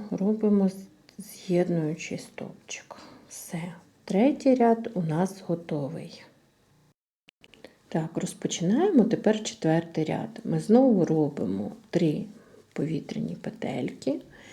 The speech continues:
і одну для з'єднування секції з, е, стовпчиків з накидом. Тепер робимо перший стовпчик з накидом,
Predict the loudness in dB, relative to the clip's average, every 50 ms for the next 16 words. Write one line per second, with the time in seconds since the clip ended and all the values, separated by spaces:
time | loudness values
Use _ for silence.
0 | -20 -20 -20 -20 -20 _ _ _ 2 2 2 2 0 0 0 0 4 6 6 6
1 | 6 4 0 -4 -10 -18 _ -8 -6 -4 -4 -4 -6 -10 -6 -4 -2 0 4 4
2 | 6 6 6 4 4 2 2 -2 -4 -10 -8 -8 -8 -8 -10 -12 -10 -8 -8 -8
3 | -8 -10 -14 -16 -20 _ _ _ _ _ -20 -18 -18 -18 -18 -16 -12 -8 -6 -4
4 | -4 -4 -6 -6 -10 -14 -16 -14 -10 -8 -6 -6 -6 -6 -10 -8 -4 -4 -4 -4
5 | -6 -10 -16 -20 -20 -16 -12 -8 -8 -8 -8 -10 -12 -12 -10 -10 -12 -12 -16 -18
6 | -20 -20 -20 -20 -20 -20 _ _ -10 -10 -8 -4 -4 -4 -4 -4 -8 -16 -20 _
7 | _ _ _ _ _ _ -6 -4 -4 -4 -4 -6 -6 -6 -6 -6 -8 -10 -10 -6
8 | -2 -2 -2 -2 -2 -4 -4 -4 -6 -6 -6 -4 -2 -2 -2 -2 -4 -10 -12 -12
9 | -12 -16 -18 -18 -18 -20 -20 -10 -6 -4 -2 0 0 0 0 -2 -2 -6 -6 -4
10 | -4 -4 -4